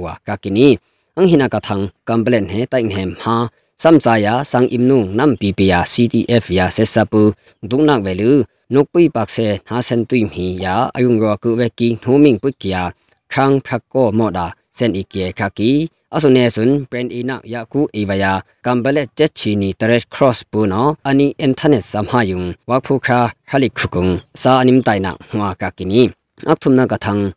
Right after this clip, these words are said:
ningai be kom u wa phu kha am hnu haling hi ung batu C T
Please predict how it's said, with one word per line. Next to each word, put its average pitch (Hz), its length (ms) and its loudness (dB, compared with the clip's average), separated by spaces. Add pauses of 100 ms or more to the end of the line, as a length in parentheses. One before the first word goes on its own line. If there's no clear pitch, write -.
(220)
ningai 113 300 2
be 110 80 0 (100)
kom 101 140 0 (100)
u - 20 0 (160)
wa 123 60 2 (100)
phu 127 100 -2 (120)
kha 120 120 2 (380)
am 143 120 2
hnu 156 80 4 (100)
haling 107 280 -2
hi 82 100 -8 (140)
ung 113 120 4 (300)
batu 131 200 0 (120)
C - 20 -4 (160)
T - 20 -18